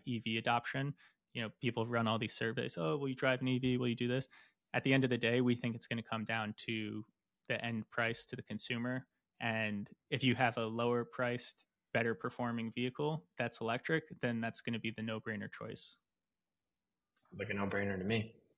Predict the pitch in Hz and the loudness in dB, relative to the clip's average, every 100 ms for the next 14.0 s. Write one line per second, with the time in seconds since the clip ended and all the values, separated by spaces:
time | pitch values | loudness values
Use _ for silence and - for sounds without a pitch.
0 | _ _ _ - _ - - - - _ | _ _ _ -20 _ -4 -4 -6 -20 _
1 | - - - - 123 143 127 113 110 107 | -10 -10 -2 4 10 12 12 12 12 12
2 | 101 - 104 92 90 104 104 104 95 98 | 12 12 10 12 10 6 4 4 4 2
3 | - 92 87 85 80 85 - - - 110 | 2 2 2 0 -2 -6 -14 -20 2 8
4 | 107 92 82 82 80 82 98 110 98 85 | 8 8 4 0 -2 0 6 8 6 4
5 | 80 50 - - 101 95 82 - - 170 | -2 -4 0 4 6 6 4 0 2 2
6 | - - - - - - - 147 - 175 | 2 -4 -10 -10 -6 -6 0 2 2 2
7 | 139 143 156 156 151 135 131 143 147 143 | 2 4 4 2 0 0 2 2 2 2
8 | 131 127 135 139 127 131 131 131 131 131 | 6 6 6 2 4 6 8 8 6 6
9 | 123 - 120 - 127 127 127 - - - | 4 2 0 0 -2 -2 -2 -8 -20 -20
10 | _ - 120 113 110 123 - 127 _ _ | _ -4 0 2 0 -2 -6 -8 _ _
11 | _ _ - 135 151 - 131 127 - - | _ _ 6 8 6 6 6 6 2 -12
12 | - 120 113 131 _ _ - - 151 - | -6 -4 -4 -10 _ _ 0 6 8 8
13 | 165 139 120 - 123 120 127 123 123 | 8 8 6 2 2 4 2 2 0